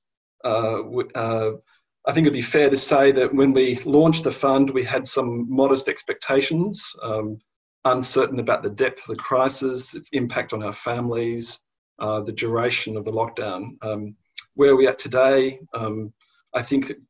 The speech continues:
uh, we'd be quite pleased to say that we're about seventy-five percent towards our informal target. Um, that's replacing last year's revenue from annual giving and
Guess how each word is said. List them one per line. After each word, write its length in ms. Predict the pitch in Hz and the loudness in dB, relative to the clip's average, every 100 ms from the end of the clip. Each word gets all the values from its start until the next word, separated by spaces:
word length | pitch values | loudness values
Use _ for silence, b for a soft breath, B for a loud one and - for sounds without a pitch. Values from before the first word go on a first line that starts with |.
| _ | _
uh, 160 | 131 117 | -6 -2
we'd 220 | 117 113 | -2 -4
be 100 | 117 | -8
quite 260 | 117 143 - | -2 -2 0
pleased 260 | 127 120 120 | 0 -2 -4
to 60 | |
say 220 | 117 120 | -2 -2
that 80 | 117 | 0
we're 80 | 113 | 0
about 260 | 113 113 - | -2 -4 -2
seventy-five 600 | 139 127 117 127 123 123 | -4 -2 -4 -2 -2 -4
percent 380 | - 135 123 | -8 -8 -8
towards 420 | - 120 120 120 120 | -10 -6 -2 -2 -4
our 160 | 120 | -4
informal 420 | 117 117 120 120 | -6 -6 -6 -6
target. 420 | 113 135 131 131 - _ _ _ _ - | -2 -2 0 -2 -2 _ _ _ _ -4
Um, 180 | 113 | -2
that's 300 | 113 110 - | -2 -4 -6
replacing 540 | 120 117 123 117 - 117 | -10 -2 -2 -2 -6 -2
last 360 | 120 123 120 | 0 0 -2
year's 260 | 123 117 113 | -6 -6 -2
revenue 380 | 117 113 110 117 | -2 -2 -6 -8
from 320 | - 113 110 | -8 -10 -8
annual 240 | 120 110 110 | -6 -6 -6
giving 340 | 120 120 117 | -6 -6 -6
and 280 | 104 110 | -6 -8